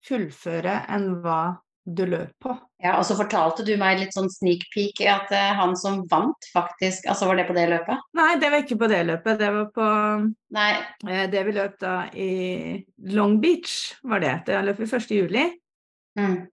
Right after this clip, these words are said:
Speaker 1: Da er det et som heter Red, White and Blue, og der kan du velge mellom fem kilometer, ti kilometer, femten kilometer og halvmaraton.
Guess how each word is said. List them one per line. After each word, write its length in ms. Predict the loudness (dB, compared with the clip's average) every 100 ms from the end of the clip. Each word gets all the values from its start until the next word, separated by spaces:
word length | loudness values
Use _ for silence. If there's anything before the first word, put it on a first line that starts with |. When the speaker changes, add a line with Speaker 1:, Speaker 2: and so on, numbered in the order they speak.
| -14
Speaker 1:
Da 500 | -4 0 2 0 -2 -2
er 200 | -2 -2
det 140 | -4
et 140 | -6 -8
som 200 | -4 -2
heter 200 | 0 2
Red, 260 | 2 2
White 300 | 0 0 2
and 140 | 2 2
Blue, 380 | 2 2 0 -2 _ -2
og 100 | 2
der 160 | 4 4
kan 120 | 2
du 60 | 4
velge 280 | 4 2
mellom 260 | 0 0 0
fem 200 | 0 -2
kilometer, 600 | -2 -4 -4 -4 -4 -6
ti 180 | -6 -6
kilometer, 680 | -2 0 2 0 0 0 0 -4 -8
femten 440 | 0 0 0 -4 -6
kilometer 680 | -4 -4 -4 -2 2 2 2
og 280 | -2 0 0
halvmaraton. 680 | 0 0 -2 -6 -6 -6